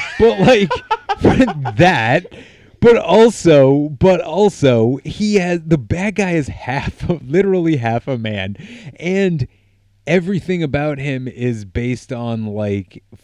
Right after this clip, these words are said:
faulty technology that you, like, it's not like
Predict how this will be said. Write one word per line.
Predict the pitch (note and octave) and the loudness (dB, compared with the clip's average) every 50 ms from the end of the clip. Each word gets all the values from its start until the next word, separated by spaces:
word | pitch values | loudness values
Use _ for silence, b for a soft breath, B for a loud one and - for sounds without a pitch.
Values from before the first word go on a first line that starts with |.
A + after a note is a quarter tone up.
| _ _ _ | _ _ _
faulty | - C3 A2+ A2+ B2 B2 - - C#3 C3 B2 A#2+ A#2 | -2 0 0 0 0 -2 -2 -2 -2 -2 -2 -4 -6
technology | - - A#2+ A#2+ A#2 - - A2 G#2 G#2 G#2+ A2 A2+ A2 A2 G2 G2+ G#2+ G#2 G#2 | -8 -12 -12 -12 -12 -10 -8 -8 -8 -6 -6 -6 -4 -6 -6 -6 -8 -8 -8 -6
that | F#2+ G2 G2 F2+ G2 | -8 -8 -10 -10 -12
you, | G#2 G#2 A2 - | -10 -10 -10 -8
like, | - D#3 E3+ D#3 | -6 -6 -6 -6
it's | E3+ - E3+ | -6 -8 -6
not | F3+ F3 E3+ E3+ F3+ | -8 -8 -8 -8 -8
like | G3 F#3 E3 - | -8 -8 -8 -10